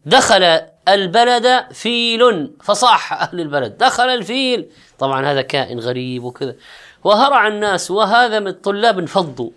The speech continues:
إلا هذا أبو عاصم جالس عند الشيخ. فقال الشيخ: "ما لك لم تذهب كما ذهب، آه، أصحابك؟"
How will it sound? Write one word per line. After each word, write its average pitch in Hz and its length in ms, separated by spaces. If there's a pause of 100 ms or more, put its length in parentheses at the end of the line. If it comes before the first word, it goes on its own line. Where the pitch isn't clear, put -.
إلا 214 280
هذا 180 500
أبو 147 160
عاصم 147 380
جالس 135 360
عند 123 160
الشيخ. - 480 (380)
فقال 226 300
الشيخ: 226 320
"ما 277 200
لك 190 220
لم 175 160
تذهب 143 320
كما 147 300
ذهب، 127 360 (400)
آه، 135 220
أصحابك؟" 123 480